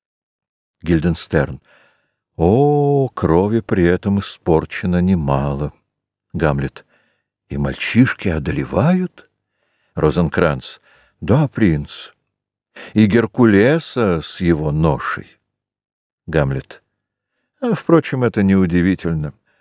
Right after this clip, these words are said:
Например, сейчас дядя мой, датский король, и те самые, которые строили ему рожи при жизни моего отца, дают по двадцать, сорок, пятьдесят и по сто дукатов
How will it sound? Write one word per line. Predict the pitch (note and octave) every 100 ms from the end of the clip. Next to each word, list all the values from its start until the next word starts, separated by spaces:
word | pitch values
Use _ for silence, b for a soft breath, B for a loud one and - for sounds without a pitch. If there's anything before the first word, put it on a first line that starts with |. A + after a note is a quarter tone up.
| _ _ _ -
Например, | A#2 C#3 D#3 D#3 C#3
сейчас | - C3 - F3 C#3 D#2+
дядя | F3+ D#3+ A#2
мой, | F2+ D#2+ D2+ - - _ b b b
датский | E2 C3 C#3+ - C3 B2+
король, | - G#2+ E2 C#2+ C2 - _ _ _ B B
и | A2+
те | - A#2 G#2+
самые, | - B2 G2+ F#2+ F#2
которые | G#2+ - G2+ G2 F2+
строили | - A2 A2 F#2+ F2+
ему | F2+ F2+ G2
рожи | G2 F#3+ - E2+ C#2+ - b b b b
при | G2
жизни | F2+ E2+ - D#2+
моего | D#2 E2 D#2+ E2
отца, | D#2+ - - C#2 B1 _ _ _ _ -
дают | F#2 G#2 D3+ F3+ -
по | A2
двадцать, | G2 E2 G#2+ D#3+ - - F2
сорок, | - - G#2 E3 C#3+ -
пятьдесят | - G2 F2+ D#3+ - - C3 C#3+ -
и |
по | - F#2+
сто | - - C#3
дукатов | G#2 F#2+ - D#3 D#3 A#2 -